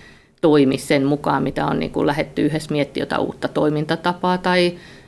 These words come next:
kulttuuria tai, tai viestintäkanavia tai jotain, niin on tärkeää niinku ottaa ne heti esiin, että nyt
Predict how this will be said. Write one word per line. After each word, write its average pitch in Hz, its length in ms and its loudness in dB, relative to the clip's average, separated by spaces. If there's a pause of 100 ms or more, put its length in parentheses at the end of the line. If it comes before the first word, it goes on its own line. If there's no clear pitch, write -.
(160)
kulttuuria 180 640 4
tai, 170 380 2 (380)
tai 156 380 4
viestintäkanavia 156 1040 2
tai 156 180 -2
jotain, 160 340 2
niin 147 120 0
on 147 80 -2
tärkeää 165 380 -2
niinku 143 240 -2
ottaa 151 260 -4
ne 147 140 -2
heti 180 320 0 (120)
esiin, 160 400 2
että - 240 -4
nyt 175 300 0